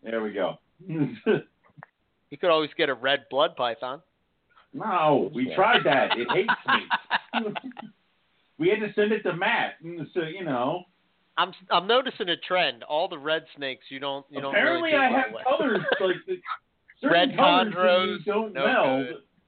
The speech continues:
Speaker 1: No good. Nothing red, apparently. It's the new rule.
Speaker 2: Yeah.
Speaker 3: The
Speaker 1: Yeah.
Speaker 3: world's worst matador of snakes.
Speaker 1: I am, apparently.
Speaker 2: <laughs> Uh, yeah, I mean, I don't know.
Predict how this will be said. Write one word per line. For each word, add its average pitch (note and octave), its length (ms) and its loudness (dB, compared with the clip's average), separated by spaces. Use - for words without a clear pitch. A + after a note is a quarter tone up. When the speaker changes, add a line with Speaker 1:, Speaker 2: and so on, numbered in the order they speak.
Speaker 1:
No A#2+ 220 0
good. G#2+ 380 0
Nothing D3+ 680 0
red, B2 300 4
apparently. G#2+ 560 -4
It's A2+ 180 -8
the B2 80 -8
new A#2 160 -2
rule. G#2 400 -4
Speaker 2:
Yeah. G#2 280 -14
Speaker 3:
The F#2+ 60 -4
Speaker 1:
Yeah. F#2 160 6
Speaker 3:
world's A2+ 360 12
worst G2+ 320 0
matador G2+ 720 0
of D#2+ 80 -10
snakes. F2 360 -10
Speaker 1:
I C#3 200 2
am, B3+ 360 2
apparently. G3 640 -2
Speaker 2:
<laughs> F#3 60 0
Uh, C3+ 480 4
yeah, A3 340 2
I G3+ 120 0
mean, A3 320 -4
I D#3 140 -2
don't D3+ 160 -6
know. C3+ 220 -8